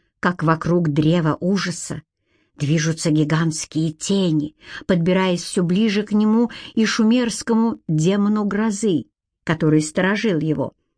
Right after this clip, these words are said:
Все теснее и теснее сдвигались тени, образуя исполинский кулак,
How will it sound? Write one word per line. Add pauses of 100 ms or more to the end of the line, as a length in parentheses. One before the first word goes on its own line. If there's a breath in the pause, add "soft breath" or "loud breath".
(460 loud breath)
Все
теснее
и
теснее
сдвигались
тени, (500 loud breath)
образуя
исполинский
кулак,